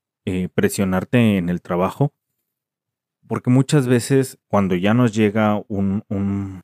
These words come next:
un pedido grande o, o tenemos demasiados pedidos, nos empezamos a presionar por querer hacerlo rápido y empezamos a cometer errores. Y eso no es saber trabajar bajo presión. Yo creo que el,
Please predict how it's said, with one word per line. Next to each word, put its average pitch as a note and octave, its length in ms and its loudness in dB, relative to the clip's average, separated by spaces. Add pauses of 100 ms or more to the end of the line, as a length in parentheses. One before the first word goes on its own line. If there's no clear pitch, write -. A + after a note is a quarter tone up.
un G#2 140 -4
pedido G2+ 420 2
grande G#2 760 2 (480)
o, G2 380 -4
o F2 480 -6
tenemos G#2 460 2
demasiados G#2+ 840 0
pedidos, G2+ 560 0 (240)
nos B2 220 -2
empezamos G#2 420 -2
a G#2 60 0
presionar F#2+ 480 -4
por A2 180 -4
querer G2 320 -2
hacerlo G2 380 -2
rápido A#2+ 440 0 (440)
y A2+ 80 2
empezamos G#2 440 -2
a A2 60 -4
cometer F2+ 420 -6
errores. G#2 560 -2 (120)
Y G#2+ 180 2
eso G2 220 -4
no E2 240 -4
es - 400 -14 (100)
saber F2+ 400 -6
trabajar F2 480 -6
bajo F2 240 -12
presión. B2 540 0 (440)
Yo A2+ 100 0
creo A2 180 -2
que - 80 0
el, B2 240 2